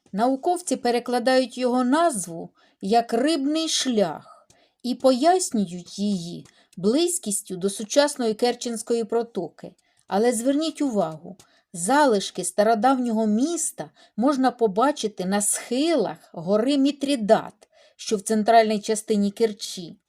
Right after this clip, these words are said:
Вже вкотре спостерігаємо поєднання вищої точки,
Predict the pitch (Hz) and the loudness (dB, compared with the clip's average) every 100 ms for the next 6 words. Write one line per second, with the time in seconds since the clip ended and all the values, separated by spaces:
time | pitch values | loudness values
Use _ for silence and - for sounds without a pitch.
0 | _ - _ _ 175 233 294 - 311 294 | _ -20 _ _ -2 0 0 0 4 4
1 | - 190 - 202 - 226 233 233 294 277 | 2 -6 -4 -6 0 0 2 2 2 2
2 | 240 214 - 240 254 220 262 254 202 202 | 0 -2 0 0 0 0 0 2 0 0
3 | 185 269 240 - 233 220 214 - 285 320 | 0 -2 -2 -4 -4 -4 -6 -4 0 2
4 | 359 349 - - 160 | 0 -4 -10 -12 -14